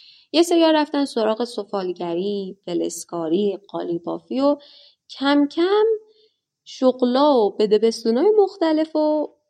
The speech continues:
اه، ایجاد کردن و همین باعث تأمین نیازهای انسانی می‌شد. آدم‌ها کم کم یاد گرفتن که جز با برقراری ارتباط با همدیگه و بدبستون به آرامش و حس رضایت نمیرسن.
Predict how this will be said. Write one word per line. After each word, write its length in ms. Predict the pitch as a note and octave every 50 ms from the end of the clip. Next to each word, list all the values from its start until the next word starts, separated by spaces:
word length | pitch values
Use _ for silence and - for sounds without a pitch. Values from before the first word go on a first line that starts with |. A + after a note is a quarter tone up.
| _ _ _
اه، 600 | - G#3 G3+ G3+ G3 F#3 F#3 F#3 F#3 F#3 F#3 - - - -
ایجاد 400 | A#3+ A#3 A3+ - A#3 A3+ A3 A3
کردن 520 | - G#3+ G3+ G3 F#3+ F#3 F#3+ F#3+ G3 - - _ -
و 320 | - G3 G3+ G3 F#3+ G3+ -
همین 460 | - - C4+ D4 F4 G#4+ A4+ A4+ A4+ G4+
باعث 240 | E4 E4 F4 F4 G4 F4+
تأمین 440 | - - C#4+ C4 B3+ C4+ C#4+ D#4+ F4+
نیازهای 560 | F#4 E4+ D4+ C4 A#3+ A3+ A3 A#3 B3 C4 B3+
انسانی 420 | G#3 F3+ F3+ - - - - E3+ E3+
می‌شد. 280 | - - - - - _ _ _ _ _ _ _ _ _ _ _ _ _ _ _ -
آدم‌ها 440 | F#4+ A#4 B4 A#4+ A#4+ A#4 A#4 A#4 G#4+ - -
کم 180 | D4 C4+ C4
کم 260 | B3+ C4 D4+ E4+ F#4 F4
یاد 240 | E4+ F4 F#4 F#4
گرفتن 440 | - F#4 F#4 F#4 F#4+ F#4+ - F#4+ F#4+
که 140 | F#4 G4 F#4
جز 360 | - - E4+ F#4 E4+ B3 G#3+
با 140 | G#3+ G3 G3
برقراری 960 | F#3+ - - G3 G3 G3 G3 - - G3+ G3+ G3+ G3+ G3+ G3+ G3+ G3 G3+ G3+ G3 -
ارتباط 640 | G#3 G3+ G3+ G3+ - G#3 G3 F#3+ G3+ G3 G3+ G3 - -
با 80 | G3+ G3
همدیگه 480 | G3+ G#3 G3 F#3+ G3 G3 G3+ G3+ C#4+
و 120 | C#4 B3+ G#3
بدبستون 1080 | - - G3 G3 F#3 G3+ G3+ G#3 G3+ G3+ G3+ - - - C#4 C#4+ C4 A3 G#3+ A3 A3+ - _ - - _ _ _ -
به 120 | A#3 - - -
آرامش 640 | A3+ A3 A3 A3 G#3+ G#3+ G#3+ G#3+ G#3+ G#3+ G#3+ G#3 G#3+
و 60 | A3
حس 320 | G#3+ G#3 A3 G#3+ - - A3+
رضایت 600 | A3 G#3 G#3+ A3 G#3+ G#3+ - A3+ A#3 C4 E4+ F4 E4+
نمیرسن. 760 | E4 E4 C#4+ A#3+ G#3+ G#3 G3+ G3 G3 - - G3 G3 -